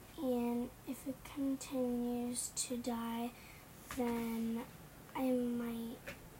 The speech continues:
not do my podcast anymore. I mean, I will try to get it back up, and I will try for it to be, like, bigger so that people can, like, like it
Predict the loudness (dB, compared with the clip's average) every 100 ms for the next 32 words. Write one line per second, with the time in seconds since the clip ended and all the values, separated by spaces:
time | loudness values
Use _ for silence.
0 | -6 -4 0 0 0 -4 -4 -2 -2 -6
1 | -8 -8 -6 -6 -6 -6 -8 -10 -12 -12
2 | -12 -14 -14 -14 -14 -14 -14 -14 -14 -14
3 | -14 -14 -12 0 8 10 10 8 6 6
4 | 6 8 6 6 2 0 0 2 4 4
5 | 6 6 6 4 2 4 4 4 4 6
6 | 6 2 -8 4 6 8 6 6 4 2
7 | 0 2 6 6 4 2 0 2 2 0
8 | -4 0 2 4 4 2 -2 2 4 6
9 | 4 4 4 4 2 -2 -4 0 2 2
10 | 0 0 0 2 2 0 2 4 6 4
11 | 2 0 -4 -10 -10 -2 0 -2 -10 -16
12 | -16 -16 -16 -4 2 2 2